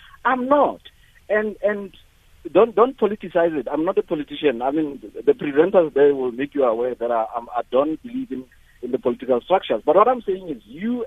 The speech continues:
as a white South African, I think what you're failing to do, most of you, this is a general statement, is to acknowledge the, the pain and the continuation of a bad thing. You know, if you were to say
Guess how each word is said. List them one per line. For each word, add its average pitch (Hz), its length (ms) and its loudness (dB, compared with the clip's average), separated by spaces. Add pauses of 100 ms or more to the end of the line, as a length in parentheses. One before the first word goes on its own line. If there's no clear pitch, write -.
as 190 160 -2 (460)
a 147 140 0
white 131 440 2
South 143 160 -2
African, 117 440 -6
I 139 60 0
think 202 200 -4
what 175 180 4
you're 170 140 -4
failing 208 480 -4
to - 80 -12 (100)
do, 131 260 -2 (360)
most 165 260 2
of 147 160 0
you, 117 160 -6
this 151 140 2
is 175 80 2
a 143 80 4
general 127 380 0
statement, 120 420 -8 (500)
is 190 140 2
to 220 180 4
acknowledge 233 600 0 (100)
the, 170 320 0
the 160 100 2 (220)
pain 180 480 -2 (300)
and 185 180 4
the 190 60 6
continuation 220 840 0
of 190 220 -4
a 185 80 0 (160)
bad 165 180 0 (140)
thing. 147 300 -4 (340)
You 175 100 -6
know, 233 220 2
if 247 180 -6
you 240 120 0
were 196 100 2
to 160 160 -6
say 180 160 -2